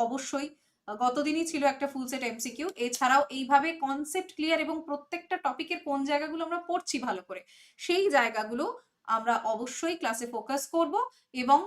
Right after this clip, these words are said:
তার সাথে থাকবে প্রশ্ন উত্তর। আহ, স্মৃতি বিস্মৃতি একটা, আহ, মানে বেশ বড় চ্যাপ্টার, তাই স্মৃতিটা, আহ, স্মৃতির ইম্পর্টেন্ট জায়গাগুলো আজকে পড়ালাম। বিস্মৃতি এবং কোয়েশ্চেন আনসার থাকবে পরবর্তী স্মৃতি বিস্মৃতির ক্লাসে। ওকে,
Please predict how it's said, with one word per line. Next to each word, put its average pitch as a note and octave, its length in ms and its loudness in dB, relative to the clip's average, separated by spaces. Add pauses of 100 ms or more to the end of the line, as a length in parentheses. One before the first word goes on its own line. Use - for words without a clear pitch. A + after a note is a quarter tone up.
তার A#3 180 4 (120)
সাথে A#3+ 260 0
থাকবে C4+ 300 0 (120)
প্রশ্ন G#3+ 300 -6 (120)
উত্তর। E3+ 240 -14 (360)
আহ, G3+ 160 -4
স্মৃতি D#4 280 0
বিস্মৃতি D#4+ 460 -2
একটা, D4 240 4 (300)
আহ, G#3+ 400 0
মানে G#3+ 200 -8
বেশ A#3 180 -2 (180)
বড় C4 160 6 (120)
চ্যাপ্টার, D4 300 2 (200)
তাই A#3+ 160 2 (200)
স্মৃতিটা, D#4 460 2
আহ, B3 480 0
স্মৃতির E4 400 -2
ইম্পর্টেন্ট C#4+ 380 4
জায়গাগুলো A#3+ 420 0
আজকে A#3 200 -4 (100)
পড়ালাম। G3+ 320 -2 (420)
বিস্মৃতি D#4+ 680 0 (160)
এবং D4 120 4 (100)
কোয়েশ্চেন B3+ 360 -2
আনসার G#3+ 380 -2
থাকবে A3 220 -4 (160)
পরবর্তী G3+ 500 -2 (580)
স্মৃতি C#4 320 -2
বিস্মৃতির A#3 480 -6 (160)
ক্লাসে। - 360 -4 (320)
ওকে, A3+ 220 -6